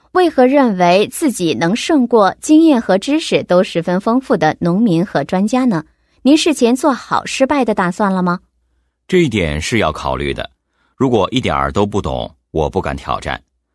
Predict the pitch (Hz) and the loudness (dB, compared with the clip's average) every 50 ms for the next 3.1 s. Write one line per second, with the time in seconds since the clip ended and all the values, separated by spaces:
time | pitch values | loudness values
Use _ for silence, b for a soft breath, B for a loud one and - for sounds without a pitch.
0 | _ _ _ _ _ _ - - - 151 131 104 95 92 - 147 135 147 147 147 | _ _ _ _ _ _ -2 0 2 2 2 2 0 -2 -2 -2 0 0 0 -2
1 | - 117 101 113 117 90 62 55 60 78 90 85 71 - _ _ - 82 78 67 | -2 -4 -4 -2 -2 -2 -2 -2 -2 0 0 0 0 -2 _ _ -4 -4 -4 -2
2 | - - 95 90 - 87 - 135 - - - - - - 71 71 - - 57 - | -2 -2 -2 -2 -2 -2 -2 -4 -4 -4 -8 -10 -10 -8 -8 -8 -8 -10 -10 -10
3 | - - | -10 -12